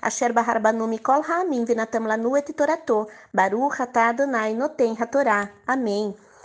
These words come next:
Bendito sejas tu, eterno nosso Deus, Rei do universo, que nos escolheste dentre todos os povos e nos deste a tua Torá. Bendito sejas tu, eterno, que outorgas a Torá.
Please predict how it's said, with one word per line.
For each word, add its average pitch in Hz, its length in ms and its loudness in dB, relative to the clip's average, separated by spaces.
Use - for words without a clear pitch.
Bendito 214 400 -2
sejas 214 360 -4
tu, 220 80 -2
eterno 208 320 2
nosso 202 240 -4
Deus, 208 240 0
Rei 202 160 -2
do 190 80 -4
universo, 202 580 0
que 277 100 -2
nos 277 140 0
escolheste 262 560 0
dentre 254 280 -2
todos 247 320 -2
os 262 140 -6
povos 208 440 2
e 196 60 -4
nos 202 160 -4
deste 233 380 -2
a 262 60 -4
tua 285 200 -2
Torá. 311 380 0
Bendito 254 400 -2
sejas 277 360 0
tu, 262 80 0
eterno, 226 360 2
que 285 120 0
outorgas 214 420 0
a 226 60 -4
Torá. 208 480 -2